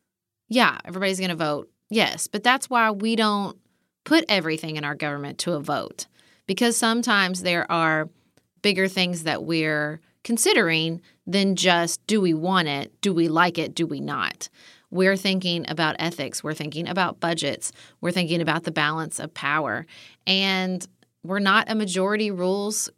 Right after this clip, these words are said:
country. We have processes and a constitution in place to protect the minority. And I think that trustee role is an important part of that. And I think with,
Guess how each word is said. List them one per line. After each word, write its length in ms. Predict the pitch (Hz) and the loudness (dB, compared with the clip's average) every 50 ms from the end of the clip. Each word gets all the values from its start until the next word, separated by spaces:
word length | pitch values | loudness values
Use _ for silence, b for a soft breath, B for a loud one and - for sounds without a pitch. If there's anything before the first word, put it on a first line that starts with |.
| _ _ _ | _ _ _
country. 340 | - 269 294 320 - 196 156 | -4 -2 -2 0 0 0 0
We 180 | 139 165 175 180 | 0 0 0 0
have 420 | 170 180 185 175 185 202 202 202 - _ _ _ _ | 0 2 2 2 2 0 -4 -6 -12 _ _ _ _
processes 680 | - - 170 165 180 180 214 202 - - 220 214 214 208 | -2 2 4 4 4 2 -2 -4 -4 -4 -2 -4 -4 -4
and 80 | - 165 | -4 -6
a 40 | 160 | -4
constitution 640 | - 175 170 180 180 185 - 190 180 180 - 180 175 | -2 -2 -2 -2 -2 -4 -4 -4 -4 -4 -4 -6 -6
in 160 | 160 165 170 | -6 -6 -6
place 340 | 170 - 165 151 160 170 - | -6 -4 -2 -2 -2 -2 -4
to 80 | - - | -6 -6
protect 340 | - 185 180 175 170 170 | -6 -6 -4 -4 -4 -4
the 80 | 175 170 | -4 -4
minority. 640 | 170 165 170 190 220 233 214 170 156 147 143 165 B B B B B B B B B B | -4 -2 -2 -2 0 0 0 0 -2 -4 -4 -8 B B B B B B B B B B
And 140 | - 180 190 | 0 2 2
I 100 | 190 196 | 2 2
think 240 | 190 - 202 196 185 | 2 0 -2 -2 2
that 180 | 196 185 175 - | 2 2 2 0
trustee 460 | - 202 180 185 185 - 196 185 175 | 0 -2 -2 -2 0 -2 -2 -2 -2
role 440 | 170 185 196 202 190 170 160 151 - | -2 -2 0 2 2 2 0 0 -2
is 120 | 156 160 | -4 -4
an 80 | 170 165 | -4 -4
important 380 | 165 156 - 156 151 - 170 | -4 -4 -4 -6 -6 -6 -8
part 200 | - 180 190 196 | -6 -4 -4 -2
of 100 | 180 - | -2 -2
that. 280 | 135 123 107 101 - - _ _ _ _ _ _ _ _ _ _ _ _ _ _ _ - | -2 -2 -2 -2 -4 -8 _ _ _ _ _ _ _ _ _ _ _ _ _ _ _ -8
And 140 | 180 175 165 | -4 -2 -2
I 80 | 165 | -2
think 340 | 160 180 170 170 165 - - | -2 -2 -2 -2 -4 -4 -2
with, 260 | 170 175 175 170 - | -2 -2 -2 -2 -6